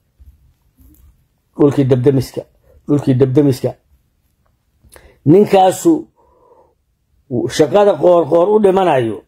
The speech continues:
ayaa Mahad Salaad xamar la dhex wareegaa. Habar yar guulayso, Mahadow. Nin baa wuxuu yidhi, "Habar habar baa la isugu faanay haddaan habar yartay keenin."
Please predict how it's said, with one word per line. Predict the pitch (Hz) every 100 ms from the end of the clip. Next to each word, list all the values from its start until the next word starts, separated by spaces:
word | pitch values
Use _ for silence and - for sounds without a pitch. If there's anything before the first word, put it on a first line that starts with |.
| _ _ 147
ayaa | 185 175
Mahad | 196 202 -
Salaad | 160 139 131
xamar | - 196 165
la | 175
dhex | 147
wareegaa. | 147 143 117 - _ _ _ _ _ _ _ _ _
Habar | - 165 180 175
yar | 165 147 151
guulayso, | 147 170 185 180 175 185 180 170 139 165
Mahadow. | 202 190 196 196 139 123 _ _ _ _ _ _ _ -
Nin | 202 190
baa | 196
wuxuu | 202 226 214 190
yidhi, | 165 135 113 _ _ - _ _ _ -
"Habar | 156 170
habar | 160 165 208
baa | 185 180
la | 175 175
isugu | 147 170 196
faanay | 175 175 180
haddaan | 160 180 180
habar | 160 165
yartay | 180 180 175 156
keenin." | 143 127 113